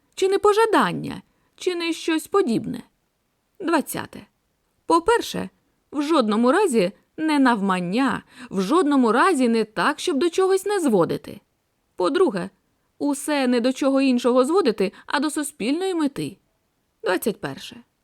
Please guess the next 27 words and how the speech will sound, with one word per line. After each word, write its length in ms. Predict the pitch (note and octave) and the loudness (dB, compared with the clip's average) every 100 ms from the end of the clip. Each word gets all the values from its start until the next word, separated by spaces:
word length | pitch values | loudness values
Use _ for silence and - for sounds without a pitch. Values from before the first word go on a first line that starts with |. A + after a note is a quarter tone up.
| _ _ _ _ | _ _ _ _
Вже 320 | F3+ F#3 A3 | -6 0 0
невдовзі 540 | G#3 G3 C4 C#4+ F#3 | 2 2 2 2 0
станеш 460 | F3+ B3 B3+ B3+ G#3+ | 0 0 2 2 2
ніким, 520 | A3+ D#4 - E3 D3+ - _ | 2 0 -2 -4 -6 -10 _
і 120 | D#4 | -6
тебе 280 | D#4 C#4+ D#4+ | -2 0 0
ніде 380 | D#4 C#4 G3 A3+ | 0 2 2 2
не 140 | D4 | 0
стане, 500 | - - F3 E3 D3 - _ - | -2 -6 -6 -6 -10 -16 _ -6
як 280 | F4+ F4 | -4 0
і 60 | D#4+ | -2
всього, 480 | D#4+ E4 C#4+ A#3 F4 | 0 0 2 2 0
що 220 | - F4+ | -2 0
нині 300 | B3+ A#3+ C4+ | 2 4 2
бачиш, 560 | E4 A#3 - - D3+ - _ - | 2 0 0 -8 -12 -14 _ -4
як 320 | B3+ B3+ B3 | 0 0 0
і 80 | A#3+ | -4
всі, 320 | - C4 C4+ | -2 -2 -2
хто 220 | - F#3 | -2 -4
нині 300 | F#3 F#3+ F#3+ | -2 -2 0
живий. 460 | A3 B3+ F#3 - - _ _ _ _ _ _ - | 0 0 0 -4 -12 _ _ _ _ _ _ -6
Усьому 720 | G3 G3 - B3 A#3+ G3+ F3+ | -4 -4 -2 2 4 2 -2
є 240 | G3 B3 | 0 0
вроджено 600 | F3+ G3 C4 G#3+ G3+ F#3 | 2 4 4 2 0 -2
перетворюватися, 1000 | G3+ F#3+ F#3+ G3 D4+ C#4+ F#3 E3+ F3 F#3 | 0 0 -2 -2 0 2 0 -2 -4 -2
мінятися, 840 | G#3 A3+ G#3 A#3+ D4+ G3+ - F#3 - | 0 0 0 0 -2 -2 -2 -4 -4
зотлівати, 840 | B3+ E4 E4+ F4+ B3+ D3+ - - | -4 0 4 4 4 0 -4 -14